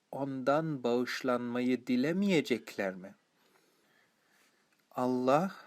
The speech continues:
çok yarlığayıcı, çok esirgeyicidir. Meryem oğlu Mesih ancak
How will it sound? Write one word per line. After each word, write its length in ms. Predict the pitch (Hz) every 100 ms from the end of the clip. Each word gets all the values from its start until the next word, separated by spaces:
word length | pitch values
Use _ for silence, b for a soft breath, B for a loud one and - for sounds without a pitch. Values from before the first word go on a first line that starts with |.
| B B B - -
çok 640 | - - 170 - - - - -
yarlığayıcı, 1400 | 120 117 120 123 123 117 120 123 120 113 120 - 139 175 - _ b b b b b b -
çok 440 | - 156 - -
esirgeyicidir. 1300 | 123 - 120 110 110 104 104 104 - 107 92 - - b b b b b _ _ _ _ _ _ _ _ _ _ _ _ _ _ _ _ _ _ _ _ _ _ _ _ _ _ _ _ _ -
Meryem 800 | 139 143 165 175 208 233 226 180
oğlu 640 | - 139 131 127 147 170 165 -
Mesih 540 | 135 135 - 135 156 156 B B B B B B _
ancak 680 | 147 175 170 156 151 - -